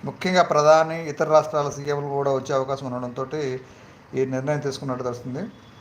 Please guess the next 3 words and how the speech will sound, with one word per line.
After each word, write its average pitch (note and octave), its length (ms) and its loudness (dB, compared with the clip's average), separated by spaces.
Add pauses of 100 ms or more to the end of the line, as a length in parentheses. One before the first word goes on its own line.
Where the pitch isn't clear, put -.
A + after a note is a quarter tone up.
(1500)
తాడేపల్లిలోనే E3 680 4
<clears throat> G3 580 6
బ్రహ్మానందపురం, F3 840 4